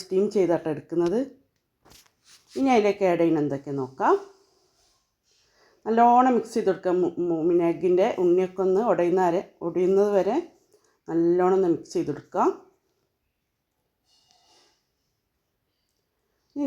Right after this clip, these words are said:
നെക്സ്റ്റ് നമ്മൾ ഇടുന്നത് എന്താ നോക്കാം. കസ്റ്റാർഡ് പൗഡറാണ് ട്ടോ. അപ്പോൾ ഒന്നര ടീസ്പൂൺ കസ്റ്റാർഡ് പൗഡർ ഞാൻ എടുത്തിട്ടുണ്ട്.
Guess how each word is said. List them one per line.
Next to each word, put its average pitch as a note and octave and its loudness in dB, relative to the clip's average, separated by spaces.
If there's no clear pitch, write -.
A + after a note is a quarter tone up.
നെക്സ്റ്റ് A3 -4
നമ്മൾ G3+ 2
ഇടുന്നത് F#3 0
എന്താ D#3+ 0
നോക്കാം. F#3+ -4
കസ്റ്റാർഡ് G#3 -2
പൗഡറാണ് G3 0
ട്ടോ. D3 -2
അപ്പോൾ A3 -4
ഒന്നര G#3+ 0
ടീസ്പൂൺ F#3+ -4
കസ്റ്റാർഡ് F3 -6
പൗഡർ F#3 -2
ഞാൻ E3 0
എടുത്തിട്ടുണ്ട്. C#3+ -8